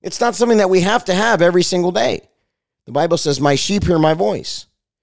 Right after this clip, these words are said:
Prayer and fasting, though, is something that we need to do, especially prayer. And I think fasting, too, because some things you can't get rid of unless you fast. God has asked us to do this because why? It shows that we're willing to not only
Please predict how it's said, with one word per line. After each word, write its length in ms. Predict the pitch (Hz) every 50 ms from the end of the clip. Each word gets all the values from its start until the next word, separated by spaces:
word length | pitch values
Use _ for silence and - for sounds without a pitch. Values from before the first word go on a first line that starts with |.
| _ _ _ _ _ _ _ _
Prayer 320 | - - 180 208 240 247 226
and 120 | 180 156
fasting, 500 | - 196 233 254 254 - - 180 160 156
though, 160 | 160 175 202
is 220 | 196 - 262 277 -
something 360 | - - 185 165 139 151 143
that 100 | 147 127
we 100 | 131 139
need 180 | 127 131 131 110
to 60 | 110
do, 220 | 104 113 98 - -
especially 500 | - - - 240 262 240 - 208 196 190
prayer. 480 | - - 202 233 262 240 190 - - - _ _ _ _ _ _ _ -
And 100 | 143 156
I 120 | 190 240
think 220 | - 220 196 180
fasting, 460 | - - 220 226 240 - - 202 214 190
too, 280 | - 269 285 247 139
because 380 | - 127 - 180 175 139 - -
some 200 | - 233 247 -
things 280 | - 202 202 208 170
you 100 | 160 190
can't 220 | 170 - 196 208 196
get 140 | 170 202 190
rid 160 | 214 262 269
of 80 | 226
unless 320 | 208 220 220 254 277 262 -
you 80 | 208
fast. 480 | 170 - 160 120 76 - - - - _ _ _ _ _ _ _ _ _ _ _ _ _ _ _ _ _ _ _ _ _ -
God 240 | 98 101 151 196 226
has 140 | 226 196 165
asked 320 | 208 226 254 240 - -
us 140 | 185 202 -
to 100 | - 214
do 180 | 190 226 269 262
this 140 | 196 151
because 300 | - - 160 - 185 160
why? 260 | 151 156 196 240 226 175
It 220 | 143 156 170 -
shows 340 | - - 196 226 240 233 156
that 140 | 196 175 170
we're 160 | 170 185 180
willing 340 | 160 165 220 254 240 214 185
to 140 | - 175
not 240 | 170 175 202 247 269
only 360 | 269 254 214 190 170 151 120